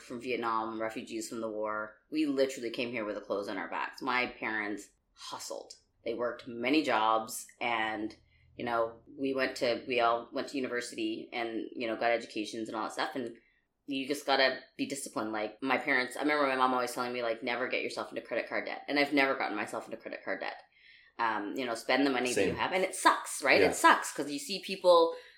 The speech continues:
Speaker 1: you know, having all these nice things and y-, you don't know where they're getting their money from. You don't really ask, but you're like, "Okay."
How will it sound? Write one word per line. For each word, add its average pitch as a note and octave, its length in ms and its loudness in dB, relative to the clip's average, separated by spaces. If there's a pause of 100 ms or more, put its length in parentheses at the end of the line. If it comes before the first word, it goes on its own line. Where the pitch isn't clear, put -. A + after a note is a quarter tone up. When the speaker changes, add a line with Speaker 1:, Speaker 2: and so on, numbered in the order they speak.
(140)
Speaker 1:
you D#3 100 2
know, D3 140 8
having D3 300 4
all C#3 100 6
these C#3+ 160 2
nice B2+ 220 2
things F#3+ 520 2
and A#2 200 4
y-, C3+ 380 -6
you D3+ 120 4
don't C#3 140 6
know C3+ 120 6
where B2+ 220 2
they're C3 100 2
getting B2+ 200 -2
their B2+ 80 -4
money E3 200 2
from. E3 380 2
You B2 60 0
don't A#2+ 100 -2
really A#2 160 0
ask, D#3+ 320 2
but - 80 -6
you're A#2+ 160 -4
like, A#2+ 180 -2
"Okay." B2+ 440 2